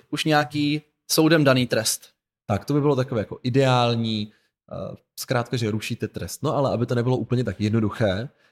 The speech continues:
Speaker 2: tak my ty milosti musíme rozdělit. A teď se dostáváme k té druhé části, a to je, že vůbec prezident republiky má takovou pravomoc. Proč si, Davide, myslíš, že ji má?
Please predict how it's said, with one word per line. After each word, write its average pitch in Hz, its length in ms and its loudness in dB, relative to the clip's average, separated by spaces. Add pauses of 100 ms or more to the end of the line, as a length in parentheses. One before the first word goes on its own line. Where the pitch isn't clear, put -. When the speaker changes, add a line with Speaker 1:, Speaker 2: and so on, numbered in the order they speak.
(140)
Speaker 2:
tak 123 180 -4
my 160 100 -4
ty 165 320 -4 (120)
milosti 120 680 -4 (100)
musíme 101 340 -4
rozdělit. 98 400 -4 (120)
A 131 80 -4
teď 147 120 -2
se 139 80 -2
dostáváme 113 480 -4
k - 60 -14
té 104 160 -4
druhé 95 380 -2
části, 98 680 -6 (340)
a 127 80 -10
to - 120 -6
je, 175 120 0
že 147 120 -2
vůbec 131 380 -6 (140)
prezident 127 320 0
republiky 110 300 -4
má 101 240 -2
takovou 101 320 -6
pravomoc. 95 560 -6 (140)
Proč 151 200 -2
si, 165 100 -4
Davide, 143 240 -2
myslíš, 127 500 -4
že 110 140 0
ji 104 120 0
má? 104 360 -4